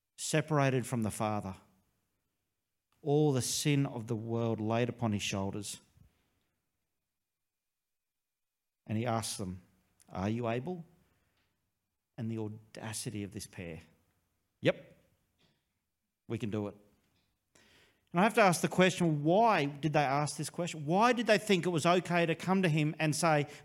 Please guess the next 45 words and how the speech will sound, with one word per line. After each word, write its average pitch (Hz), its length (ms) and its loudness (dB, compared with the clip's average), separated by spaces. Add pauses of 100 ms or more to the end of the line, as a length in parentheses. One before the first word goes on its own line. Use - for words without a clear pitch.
(140)
"Let 175 180 6
us 160 100 4
sit 165 200 4
at 151 80 2
your 139 160 2
right 147 400 4
and 135 120 2
your 139 100 2
left"? 143 220 2
And 147 160 0 (280)
I 175 80 6
wrestled 277 360 6
with 202 120 6
that 131 200 6
'cause 190 120 2
I 208 80 8
just 220 160 0
could 233 100 4
not 214 160 6
believe 196 300 8
anyone 208 360 6
could 180 140 4
have 175 220 4
the 165 80 4
brazen 165 640 4
audacity 151 680 4
to 135 120 2
ask 147 280 0
this 131 160 -2
question. 139 460 0 (260)
And 180 100 6
I 185 100 8
think 320 360 -2
the 214 140 4
reason 175 520 4
is 135 420 2 (1160)
we 165 180 6
know 190 220 8
that 214 220 4
Ma-, 175 300 6
Matthew 208 400 6
tells 151 340 6
us 151 160 4
that 165 160 2
when 170 320 4